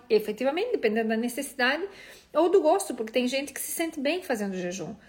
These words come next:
Jejum não é mal, tá? Agora, sair de um jejum pra ir comer no McDonald's, ou sair de um jejum pra ir comer no, no restaurante que tem ao lado do trabalho, que fazem um prato feito na hora do almoço e comem alheiras com,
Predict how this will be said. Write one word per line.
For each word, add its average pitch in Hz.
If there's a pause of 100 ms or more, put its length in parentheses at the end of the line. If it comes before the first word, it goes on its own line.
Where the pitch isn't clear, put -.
(160)
Jejum 302
não 453
é 466
mal, 349 (1000)
tá? 202 (140)
Agora, 196 (380)
sair 214
de 254
um 302
jejum 294
pra 190
ir 226
comer 247
no 240
McDonald's, 240 (360)
ou 240
sair 233
de 277
um 294
jejum 277
pra 214
ir 214
comer 247
no, 180
no 214
restaurante 226
que -
tem 202
ao 190
lado 202
do 190
trabalho, 226 (300)
que 220
fazem 214
um 220
prato 202
feito 226
na 190
hora 190
do 214
almoço 233
e 190
comem 220
alheiras 202
com, 175